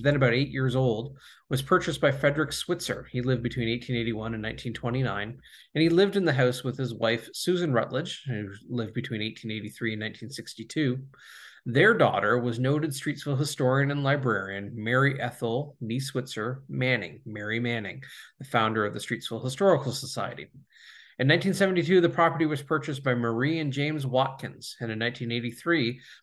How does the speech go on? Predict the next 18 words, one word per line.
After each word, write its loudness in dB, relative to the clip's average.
by 2
Ellen 0
and -2
Roy -2
Smith. -4
And -6
as -2
I -2
said, 2
it's, -6
it -6
has -8
since -8
transitioned -4
from -6
being -6
a -4
residential, 0